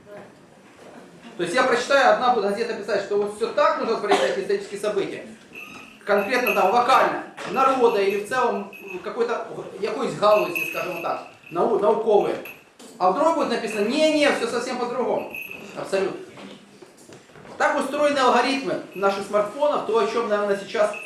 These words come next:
более всего мы болеем, и то, о чём вы сами говорили не раз мне,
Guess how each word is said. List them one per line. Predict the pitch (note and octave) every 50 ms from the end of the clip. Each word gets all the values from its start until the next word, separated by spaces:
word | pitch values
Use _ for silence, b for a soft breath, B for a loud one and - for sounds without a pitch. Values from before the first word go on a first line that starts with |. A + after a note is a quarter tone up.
| - - - - D#3
более | A3 A#3 A#3 G#3+
всего | A3 - - A#3 A3+ A3
мы | G3+ G3 F#3+
болеем, | G3 G#3 G#3+ A3+ C4 C4+ C4+ C4+ C#4 C#4 C4+ - F#3+ F#3+ - - -
и | F3 F3+
то, | - B3 A#3+ B3 B3
о | - F#3 G3
чём | G3+ A#3+ A3+ G#3+
вы | G#3 A#3
сами | - - C4 B3+ - G3 F#3
говорили | F#3 F#3 F#3 G#3 G#3 A#3+ B3 C4 G#3 E3 C3 - - - - - -
не | D3+ D3+ E3+ F#3+
раз | G3 G3 G3 G3 F#3+
мне, | F3+ G3+ A#3 B3 B3+ B3+ C4